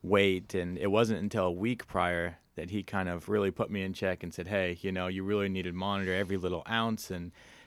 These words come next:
you know, it's a, it's a long ruck and, uh, you need to be prepared." And I was thinking, you know, "This is, we're going for a walk. We're going for a walk. I'll be fine." Well, a few days prior, I started working on my feet, you know, reading,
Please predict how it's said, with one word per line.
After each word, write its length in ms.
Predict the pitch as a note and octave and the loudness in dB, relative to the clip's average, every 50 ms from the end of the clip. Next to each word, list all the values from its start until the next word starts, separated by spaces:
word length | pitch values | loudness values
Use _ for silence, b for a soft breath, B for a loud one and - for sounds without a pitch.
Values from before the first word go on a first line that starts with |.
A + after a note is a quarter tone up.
| b b | b b
you 80 | - F2+ | -4 -2
know, 180 | F#2 F2+ F#2 | 0 2 2
it's 160 | F#2+ F2+ - - | 2 2 2 0
a, 60 | F#2 | 0
it's 200 | E2+ F#2 - - | 0 0 0 0
a 40 | F2 | -2
long 360 | E2+ F2+ F#2 G2 G2+ G2+ G2 | 2 2 2 2 2 2 2
ruck 420 | F#2+ G#2 A2 A2+ A2+ A#2+ - - - - - - - | 2 4 4 4 4 2 0 -6 -18 -20 -20 -12 -6
and, 320 | F2+ F2+ F2 F2 F2 E2+ E2+ | -4 -4 -2 -2 -2 -2 -2
uh, 60 | F2 | -2
you 100 | F2 F#2 | 0 0
need 100 | G#2 G#2 | 0 0
to 40 | F2+ | 0
be 100 | F2+ F2+ | 0 -2
prepared." 440 | - F#2 - - A#2+ C3 A#2+ F#2+ F#2 | -4 -4 -2 2 2 4 4 4 2
And 80 | F2+ F2+ | 2 0
I 80 | A#2 | 2
was 200 | B2+ A#2 - - | 2 0 0 0
thinking, 320 | - G#2+ G2 - F#2 F#2 F2+ | 0 -2 0 0 -2 -2 0
you 80 | F#2+ | 0
know, 160 | G2 F#2+ F2+ | 0 0 0
"This 140 | G2 G2 - | 0 -2 -4
is, 220 | G#2+ F#2 - - - b b b b b b | -6 -6 -6 -8 -14 b b b b b b
we're 100 | - A2 | -2 2
going 220 | G#2+ B2+ B2 A2+ G2+ | 4 6 4 4 4
for 140 | - A#2+ A2+ | 4 6 6
a 60 | G#2 | 8
walk. 380 | G#2 C#3 D3+ A2+ - - - - - _ - | 8 8 6 6 2 -6 -14 -20 -20 _ -2
We're 100 | B2 C3 | 0 2
going 240 | C#3 D#3 D3+ C#3 | 4 4 4 4
for 100 | A#2+ C3+ | 4 4
a 60 | B2 A#2+ | 6 8
walk. 260 | B2 B2 G#2 G2 - | 8 8 6 6 4
I'll 80 | G#2 G#2+ | 2 4
be 140 | A2 A2+ G#2 | 4 2 4
fine." 440 | - C#3 C#3 B2+ G2+ F2 E2+ F#2 - b b b b b b b b b b | 4 2 2 4 2 0 0 -4 -8 b b b b b b b b b b
Well, 200 | - A2+ A2+ A2 | 6 8 8 8
a 60 | A2 | 8
few 180 | G#2+ - C#3+ C#3 | 6 6 4 8
days 260 | B2 B2 A#2+ A2+ G2+ | 10 12 12 12 10
prior, 380 | - - C3 B2 A#2+ A2+ G#2+ G#2 | 8 8 10 10 12 12 10 10
I 100 | G#2 G#2+ | 8 6
started 560 | A2+ - - A#2+ A2 G#2 G2+ F#2+ - A#2+ - | 4 4 6 6 6 6 6 2 0 -8 -8
working 380 | - G#2 G#2 G#2+ G2+ - A2 G#2 | 4 8 8 8 8 8 6 6
on 140 | G2 F#2+ F2+ | 6 4 4
my 100 | F#2+ F#2+ | 2 -2
feet, 480 | - - - B2 A#2 A#2 G#2+ - - - | -2 4 6 8 8 8 6 2 -6 -2
you 140 | A#2+ A2 G#2 | 2 4 4
know, 160 | G#2 G2+ G2+ | 6 6 4
reading, 380 | F#2+ G#2 A#2 A#2+ A2 A2+ A2+ | 6 6 6 8 8 6 2